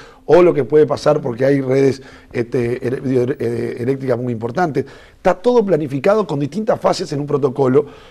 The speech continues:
Yo soy un obsesivo de los protocolos, de generar muy claramente quién toma las decisiones y en qué momento, y pusimos a la cabeza de los centros coordinadores de emergencia a los intendentes, en comunicación directa con quien habla, porque es lo más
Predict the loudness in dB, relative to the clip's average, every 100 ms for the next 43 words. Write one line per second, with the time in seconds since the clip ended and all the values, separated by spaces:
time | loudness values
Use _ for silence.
0 | _ -6 2 2 2 -2 -4 0 2 2
1 | 0 -6 -4 2 4 4 2 -2 0 -2
2 | 0 0 0 -2 -4 -2 -4 -2 -2 0
3 | 0 0 -4 -4 -4 -6 -6 -4 -4 -6
4 | -8 -6 -8 -8 -20 -20 -6 -4 -4 -2
5 | -2 0 2 2 4 4 4 0 -10 -14
6 | _ -20 _ 2 2 2 -2 0 -2 0
7 | 0 2 0 -4 -2 -4 -4 -8 -8 -8
8 | -10 -16 -8 -6 -4 -4 -4 -4 -2 -2
9 | 0 0 0 -2 -20 -10 -2 0 2 2
10 | 2 0 0 -2 0 -2 -2 -2 0 -2